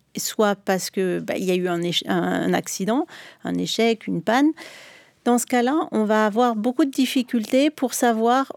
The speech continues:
où il va finir, euh, il va finir sa mission. Parce que le, on a beaucoup d'incertitudes, en fait, sur l'environnement, puisque le, la, on a une très bonne connaissance de notre atmosphère,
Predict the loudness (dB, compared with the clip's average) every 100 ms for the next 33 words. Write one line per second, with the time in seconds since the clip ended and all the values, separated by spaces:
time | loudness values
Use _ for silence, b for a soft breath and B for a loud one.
0 | -2 2 4 4 2 0 2 2 2 2
1 | 2 2 0 -2 0 0 0 -2 -2 -2
2 | 0 -2 -2 -8 -12 B B B B B
3 | -10 -2 0 0 -2 0 2 2 2 2
4 | 2 0 0 0 0 0 -2 -2 0 0
5 | 0 -4 -6 -12 -6 -4 -2 -4 -2 -2
6 | -2 -2 -4 0 0 0 0 0 0 2
7 | 0 -2 -6 -4 -2 0 0 0 0 0
8 | -2 -2 -2 -6 -10 -2 -2 -2 -4 0
9 | 2 2 0 -2 0 0 0 -2 -2 -2
10 | -4 -4 -2 -2 -4 -6 -4 -4 -4 -2
11 | -2